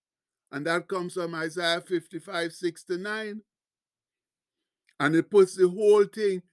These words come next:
in its proper perspective, my people. God calls the shots, not us. He is the creator, we, and we are simply the created. And if we know our place, then he will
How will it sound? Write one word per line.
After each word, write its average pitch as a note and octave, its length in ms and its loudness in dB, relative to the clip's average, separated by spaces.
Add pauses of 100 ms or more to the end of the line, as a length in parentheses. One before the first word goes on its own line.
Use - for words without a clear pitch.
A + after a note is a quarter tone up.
(120)
in D#3+ 140 -4
its D#3+ 160 -6
proper G3+ 460 -2
perspective, F#3+ 720 -4
my F#3 220 -2
people. F3+ 520 0 (1160)
God F#3 300 2
calls F#3+ 400 2
the F3+ 100 -2
shots, G3+ 600 -6 (160)
not F#3 280 -4 (120)
us. A3+ 480 -6 (1300)
He G#3+ 160 -6
is F#3 140 -6
the G3 120 -2
creator, G3 680 4 (220)
we, E3+ 240 4 (140)
and D3 260 -4
we F#3+ 120 4
are F3+ 140 2
simply F#3+ 480 -2
the E3+ 140 0
created. F#3+ 760 2 (720)
And F3+ 180 -4
if G3 160 -6
we G#3 160 -10
know G#3 280 -4
our G3+ 80 -4
place, A#3+ 520 -4 (320)
then G#3+ 240 0
he A3+ 160 -6
will G#3 180 4